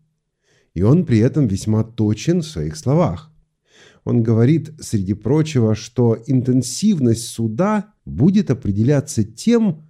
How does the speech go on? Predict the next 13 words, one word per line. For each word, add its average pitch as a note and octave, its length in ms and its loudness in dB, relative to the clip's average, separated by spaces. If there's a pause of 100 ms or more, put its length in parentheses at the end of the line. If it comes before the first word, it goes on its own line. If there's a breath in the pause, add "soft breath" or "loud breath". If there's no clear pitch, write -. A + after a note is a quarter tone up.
(140)
сколько - 600 -2
человеку B2 640 0
дано A2+ 720 0
света. - 760 -4 (800)
Иными G#2+ 300 4
словами, G2+ 640 -2 (240 soft breath)
где G2+ 300 2
есть C3 540 -2
привилегия, B2 920 -2 (380)
там F#3+ 220 2
возникает D#3 720 0
и C3 140 0
ответственность. A#2 1200 -2